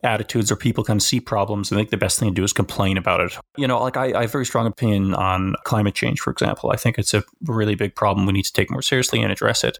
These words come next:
But I, I found myself, like, really off by a lot of the environmentalist groups that I sort of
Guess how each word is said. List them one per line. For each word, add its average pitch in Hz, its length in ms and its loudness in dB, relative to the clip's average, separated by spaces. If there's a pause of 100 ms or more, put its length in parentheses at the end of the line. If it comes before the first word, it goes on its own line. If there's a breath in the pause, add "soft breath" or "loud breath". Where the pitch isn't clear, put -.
(120)
But - 160 -2
I, 113 160 0
I 120 200 0
found 190 260 0
myself, 110 360 0
like, 101 200 -2
really 110 220 0
off - 360 -2
by 104 100 0
a 92 80 -2
lot 98 160 0
of 95 120 -6
the 95 140 2
environmentalist 107 580 0
groups - 380 -2
that 127 100 -2
I 110 220 0
sort - 260 0
of 104 140 -2